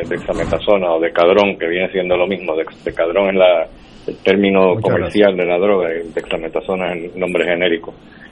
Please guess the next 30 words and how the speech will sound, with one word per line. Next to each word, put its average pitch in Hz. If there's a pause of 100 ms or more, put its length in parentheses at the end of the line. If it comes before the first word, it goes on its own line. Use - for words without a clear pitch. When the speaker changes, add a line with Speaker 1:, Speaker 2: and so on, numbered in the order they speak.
(120)
Speaker 2:
Bueno. 117
Speaker 1:
Eso 113
es 117
un 123
tipo 104
de 113
cortisona 95 (840)
y, 85
y - (100)
se, 82 (180)
se 95
ha 92
utilizado, 104
eh, 85
mayormente 98 (240)
en 90
personas 98
que 98
tienen 98
enfermedad 95 (460)
de 92
moderada 92
a 90
severa, 95 (540)
definiéndose 98
eso 104
como 95
personas 98
que 92
están 98